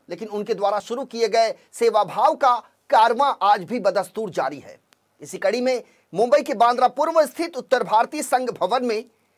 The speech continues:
कैंसर पीड़ितों को एक बड़ी राहत प्रदान की गई है।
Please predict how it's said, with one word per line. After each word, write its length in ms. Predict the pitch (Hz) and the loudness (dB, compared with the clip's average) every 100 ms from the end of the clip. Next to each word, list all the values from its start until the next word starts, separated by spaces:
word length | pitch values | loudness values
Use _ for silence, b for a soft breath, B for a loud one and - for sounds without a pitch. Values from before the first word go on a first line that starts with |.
| _ _ - | _ _ 0
कैंसर 340 | 247 277 330 | 0 0 -4
पीड़ितों 420 | 330 254 247 277 | -2 -6 -2 -2
को 140 | 269 247 | 0 -2
एक 160 | 170 | 0
बड़ी 240 | 214 285 277 | -4 -2 -2
राहत 300 | 208 214 214 | -2 -4 -6
प्रदान 280 | 202 196 | -4 -4
की 140 | 202 185 | -4 -10
गई 220 | 160 165 | -8 -8
है। 180 | 120 | -12